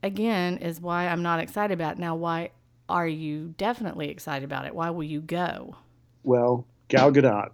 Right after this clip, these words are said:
Speaker 2: for sure.
Speaker 1: Mm-hmm.
Speaker 2: She's awesome.
Speaker 1: Mm-hmm.
Speaker 2: Um, she was awesome in Wonder Woman. She's beautiful. All of
Speaker 1: Mm-hmm.
Speaker 2: that, all the things about her.
Speaker 1: Mm-hmm.
Speaker 2: And Aquaman seems to be, uh,
Speaker 1: Mm-hmm.
Speaker 2: pretty bad.
Speaker 1: Mm-hmm. I
Speaker 2: In
Speaker 1: agree.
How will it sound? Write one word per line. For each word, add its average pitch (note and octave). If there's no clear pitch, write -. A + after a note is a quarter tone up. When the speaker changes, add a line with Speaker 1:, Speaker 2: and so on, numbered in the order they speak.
Speaker 2:
for A2+
sure. G#2
Speaker 1:
Mm-hmm. F3+
Speaker 2:
She's C3+
awesome. G2
Speaker 1:
Mm-hmm. E3+
Speaker 2:
Um, G#2
she A#2
was G#2+
awesome C3+
in C3+
Wonder C3
Woman. A#2+
She's G#2+
beautiful. A2
All A2
of G#2
Speaker 1:
Mm-hmm. F#2+
Speaker 2:
that, G2+
all C3
the B2
things A2+
about G#2
her. G#2
Speaker 1:
Mm-hmm. F3
Speaker 2:
And C#3+
Aquaman C#3
seems B2
to B2+
be, A2
uh, G2+
Speaker 1:
Mm-hmm. G3+
Speaker 2:
pretty D#3+
bad. C3
Speaker 1:
Mm-hmm. D#4+
I F#3
Speaker 2:
In C4+
Speaker 1:
agree. C4